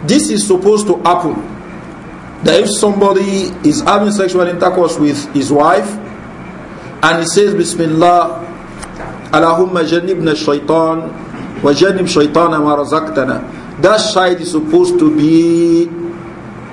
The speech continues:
a pious child. If Allah subhanahu wa ta'ala decrees that they are going to have a child.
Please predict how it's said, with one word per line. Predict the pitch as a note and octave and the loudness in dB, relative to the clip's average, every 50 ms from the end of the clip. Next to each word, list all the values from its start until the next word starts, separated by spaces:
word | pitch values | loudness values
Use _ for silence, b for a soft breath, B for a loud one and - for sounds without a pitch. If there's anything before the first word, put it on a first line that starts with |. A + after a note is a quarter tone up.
| - - - - - - - - - - - - - - | -16 -16 -16 -16 -18 -18 -16 -16 -14 -14 -14 -10 -2 0
a | C#3+ C#3+ C#3+ | 0 0 2
pious | D3 E3 E3 E3 E3 E3 D#3 D#3 - - - - | 2 2 2 4 4 4 2 0 -2 -8 -8 -6
child. | - - C#3+ - - - - - - - - - - - | -2 0 0 0 -2 -4 -8 -10 -10 -10 -12 -6 0 2
If | D#3 D#3+ D3+ | 2 4 4
Allah | D#3 D3+ D3 D3+ D#3 D#3 | 4 4 4 2 0 -2
subhanahu | D3+ D3 C#3 - D3+ D3+ D3+ D3 C#3+ | -2 -6 -2 0 0 2 2 2 0
wa | D3 | -2
ta'ala | C#3+ D3 C3 C3+ C#3 D3 D3+ D3+ D#3 D#3 D#3 D#3 - - - - - - - - - - - | -2 -2 -2 -2 0 0 0 0 0 0 -2 -2 -4 -8 -12 -14 -16 -16 -16 -16 -14 -2 0
decrees | C#3+ E3 - G#3 G#3+ G#3 - - - - - - - - - - - - - - - - - - - - - - D3 | 2 2 4 4 4 4 4 2 0 -2 -4 -4 -6 -6 -8 -8 -10 -12 -14 -16 -16 -16 -18 -18 -18 -16 -16 -4 0
that | C#3+ D3 D3 C#3+ - - - - - - - - | 2 4 4 2 0 -4 -6 -6 -10 -12 -4 0
they | B2+ C#3 | 2 2
are | C3+ | 4
going | C3+ D3+ D#3+ D#3+ | 4 2 2 2
to | D#3+ D3+ | 2 0
have | C#3+ C#3 C#3+ C3+ C3 | 0 0 0 0 -2
a | B2+ | -6
child. | - D3 B2+ A2+ - - - | -4 -4 -4 -4 -4 -6 -6